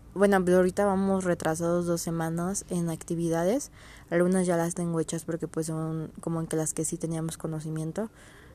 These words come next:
pero hay otras no. Pero pues voy a poner mucho de mi parte para que eso se pueda realizar y, y bueno, no se me haga tan pesado. También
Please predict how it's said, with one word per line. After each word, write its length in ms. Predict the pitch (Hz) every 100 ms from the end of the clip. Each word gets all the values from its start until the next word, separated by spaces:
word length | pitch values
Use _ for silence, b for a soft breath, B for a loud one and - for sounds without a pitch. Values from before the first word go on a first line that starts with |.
| B
pero 160 | 180 165
hay 100 | 160
otras 460 | 156 160 - 160
no. 280 | 170 180 269 B B - - - - - - - -
Pero 240 | 170 170
pues 160 | 165 -
voy 100 | -
a 60 | -
poner 280 | 196 196
mucho 420 | 175 180 185 185 190
de 60 |
mi 120 | 175
parte 320 | 180 - - 190
para 180 | 196
que 240 | - 180 180
eso 220 | 175 180
se 100 | 175
pueda 220 | - - -
realizar 600 | - - 185 220 262 294 B B B B B -
y, 580 | 180 175 170 165 165 165 165 151 B B B B - - -
y 60 |
bueno, 220 | 175 156
no 120 | 160 170
se 100 | 165
me 60 |
haga 120 | -
tan 220 | - 170 175
pesado. 360 | 175 - 180 - B B B B B B - -
También 720 | - 196 196 196 208 226 269